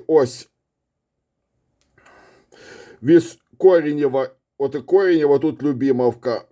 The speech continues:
от відрізати дорогу і, можливо,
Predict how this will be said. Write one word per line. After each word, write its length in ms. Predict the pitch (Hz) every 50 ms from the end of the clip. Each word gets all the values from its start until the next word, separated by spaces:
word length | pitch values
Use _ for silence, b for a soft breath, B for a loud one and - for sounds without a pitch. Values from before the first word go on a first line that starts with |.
| _ _ _ -
от 220 | 139 135 131 165 160 - - -
відрізати 920 | 143 156 165 165 123 156 147 143 139 131 117 127 127 123 127 135 131 135 135 _ _
дорогу 520 | 131 131 135 143 170 208 208 165 170 156
і, 120 | 113 139 143
можливо, 800 | 143 143 139 117 147 165 175 175 160 147 147 143 143 131 -